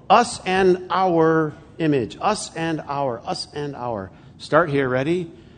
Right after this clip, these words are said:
Relationship reflects the nature of God. Relationship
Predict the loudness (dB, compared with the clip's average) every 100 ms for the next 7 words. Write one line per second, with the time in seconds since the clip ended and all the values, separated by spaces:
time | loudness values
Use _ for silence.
0 | -20 -20 -6 -2 0 -2 -2 -6 -6 -4
1 | -4 -4 -8 -10 -8 -6 -6 -6 -12 -8
2 | -6 -6 -6 -6 -6 -6 -10 -8 -8 -6
3 | -4 -4 -6 -10 -18 -20 -20 -20 -20 -20
4 | -20 -20 -20 -20 -20 -20 -20 -20 -20 -20
5 | -20 -20 -20 -20 -20 -20 -20 -20 -20 -20
6 | -20 -20 -20 -20 -20 -20 -20 -20 -20 -20
7 | -20 -20 -20 -20 -20 -20 -12 -6 -6 -8
8 | -14 -16 -20